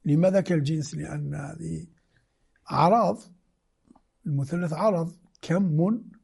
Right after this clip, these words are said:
متصل، هندسة، أعراض أم لا؟ والأعراض بسيطة، ولهذا نقول كالجنس، ليست، آه،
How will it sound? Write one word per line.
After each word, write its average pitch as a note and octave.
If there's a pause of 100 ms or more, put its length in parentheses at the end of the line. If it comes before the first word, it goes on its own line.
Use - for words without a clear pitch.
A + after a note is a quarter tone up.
(920)
متصل، D#3+ (480)
هندسة، C#3+ (400)
أعراض F#3+
أم F3+
لا؟ F#3 (800)
والأعراض C#3
بسيطة، D#3+ (800)
ولهذا D#3
نقول F3
كالجنس، D#3+ (840)
ليست، E3+
آه، C#3+